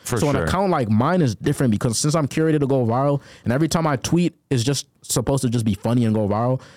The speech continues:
Speaker 2: Like, the algorithm, like, just fucks with me, so it always gets pushed unless it's, like, a promo or whatever the fuck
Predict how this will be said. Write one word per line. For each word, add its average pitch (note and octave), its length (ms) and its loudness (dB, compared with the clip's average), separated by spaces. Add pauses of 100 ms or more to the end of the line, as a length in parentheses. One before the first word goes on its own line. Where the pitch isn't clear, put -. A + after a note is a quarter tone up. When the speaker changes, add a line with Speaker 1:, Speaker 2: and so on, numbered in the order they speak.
(120)
Speaker 2:
Like, G2 300 -4 (260)
the G#2+ 180 -4
algorithm, D#3+ 480 0
like, G2+ 220 -2
just G#2+ 220 -6
fucks C#3+ 320 -2
with G#2+ 80 2
me, F2+ 180 0 (160)
so G#2+ 380 -2 (100)
it A#2 220 -2 (280)
always C#3 400 2
gets B2+ 220 -2
pushed - 380 -2 (200)
unless B2 180 0
it's, A#2+ 40 -2
like, G2+ 140 -2
a F2 60 -2
promo A2 280 0
or E2+ 120 -2
whatever G#2 300 -2
the F#2 80 0
fuck F#2+ 300 -6